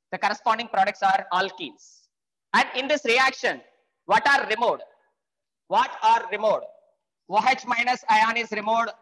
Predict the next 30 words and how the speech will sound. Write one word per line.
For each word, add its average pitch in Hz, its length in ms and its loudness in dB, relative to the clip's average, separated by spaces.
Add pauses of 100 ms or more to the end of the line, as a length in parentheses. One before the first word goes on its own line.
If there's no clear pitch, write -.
(260)
from 220 320 0
alpha 220 400 2
carbon. 202 440 -2 (640)
Once 190 140 -2
again, 233 240 0 (360)
O 196 160 0
H 240 200 -2
minus 220 340 -2 (100)
ion 214 280 0
is 220 160 -4
removed 214 320 -4
from 214 240 -4
alpha 202 320 0
carbon 202 500 -4 (560)
and 180 480 -4 (480)
H 226 240 -2
plus 277 220 2
ion 240 320 4
is 233 160 -10
removed 214 360 -6
from 202 380 -2 (800)
beta 262 320 2
carbon. 151 340 0 (600)
So 247 120 -4
two 254 180 0
types 269 240 -2
of 262 180 2
carbons 226 340 2
are 220 120 0
there 226 200 2